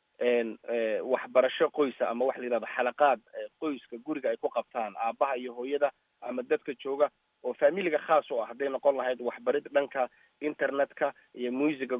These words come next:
kuwooda xunxun iyo islaamku wuxuu ka qabo xalaqaad qoyska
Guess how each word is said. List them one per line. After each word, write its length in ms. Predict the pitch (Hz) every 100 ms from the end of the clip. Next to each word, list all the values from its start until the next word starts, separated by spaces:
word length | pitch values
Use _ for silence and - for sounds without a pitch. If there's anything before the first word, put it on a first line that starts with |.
| -
kuwooda 360 | - 147 131
xunxun 500 | 127 131 - 151 147 - - -
iyo 140 | 143
islaamku 440 | - 175 175 143 156
wuxuu 180 | 147 139
ka 120 | 151
qabo 220 | 131 120 -
xalaqaad 440 | 131 127 156 156 139 -
qoyska 400 | 151 139 - -